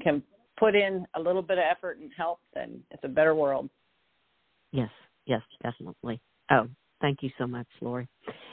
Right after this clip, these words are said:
Speaker 2: And listeners, I want to say thank you for listening to this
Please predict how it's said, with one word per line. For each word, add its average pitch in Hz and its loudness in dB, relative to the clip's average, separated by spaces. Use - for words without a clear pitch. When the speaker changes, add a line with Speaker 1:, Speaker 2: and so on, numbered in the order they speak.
Speaker 2:
And 156 6
listeners, 202 2
I 147 8
want 156 6
to 175 2
say 139 6
thank 160 4
you 170 6
for 151 4
listening 139 2
to 139 4
this 139 4